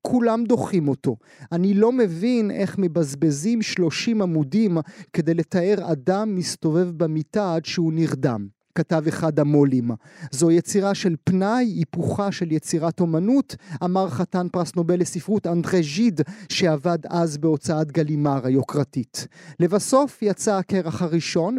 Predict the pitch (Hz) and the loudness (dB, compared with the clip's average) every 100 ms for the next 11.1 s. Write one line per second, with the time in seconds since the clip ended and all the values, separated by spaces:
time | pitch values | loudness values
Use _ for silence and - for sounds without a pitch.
0 | 170 190 190 208 208 233 262 233 214 196 | 2 2 2 2 2 2 2 2 0 0
1 | 180 175 226 185 185 208 202 190 208 208 | 0 2 2 0 0 0 0 0 -2 -2
2 | 208 196 190 196 185 180 185 180 190 - | -2 -2 0 0 0 -2 -2 -2 -4 -2
3 | 190 202 202 208 - 214 208 - 220 165 | -2 0 0 -2 0 -2 -2 -6 -10 2
4 | 170 160 196 202 202 202 196 233 185 160 | 2 2 0 0 0 0 0 -2 0 0
5 | 175 214 160 196 214 190 185 180 196 185 | 0 0 0 0 0 0 -2 -2 0 -2
6 | - 185 175 170 208 226 151 170 165 170 | 2 2 2 0 -4 -6 0 2 2 -2
7 | - 180 175 160 170 175 165 156 - 160 | 0 0 2 0 0 0 2 0 -2 -2
8 | 151 165 151 143 170 190 165 143 - 160 | 0 2 2 2 2 2 2 0 2 0
9 | 147 156 147 139 160 180 180 170 147 143 | 2 2 2 4 4 4 4 2 2 0
10 | 151 131 185 240 233 - - - 175 - | -2 0 2 2 0 -6 -8 -2 0 2